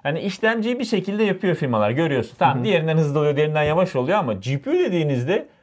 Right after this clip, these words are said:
Speaker 1: şu anda dünyada en hızlı G P U'ya belli. Nvidia sahip.
Speaker 2: Hı hı.
Speaker 1: A M D bir şekilde artık toparlama çabası içinde ki sonları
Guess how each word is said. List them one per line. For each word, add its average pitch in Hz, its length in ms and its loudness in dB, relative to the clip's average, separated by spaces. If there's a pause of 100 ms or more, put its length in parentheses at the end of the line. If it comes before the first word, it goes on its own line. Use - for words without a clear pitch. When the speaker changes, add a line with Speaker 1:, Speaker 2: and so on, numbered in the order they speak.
(100)
Speaker 1:
şu 233 200 -2
anda 180 260 0
dünyada 214 380 4
en 226 120 4
hızlı 139 240 0
G 127 220 -2
P 156 100 -4
U'ya 233 140 2
belli. 151 440 0
Nvidia 131 220 0
sahip. 117 340 -2 (160)
Speaker 2:
Hı 135 60 -8
hı. 131 420 -4
Speaker 1:
A 175 120 2
M 196 100 -2
D 247 280 0 (380)
bir 240 40 0
şekilde 269 440 0
artık 175 280 0
toparlama 147 480 2
çabası 147 340 0
içinde 202 280 -2
ki 165 200 0
sonları 180 500 0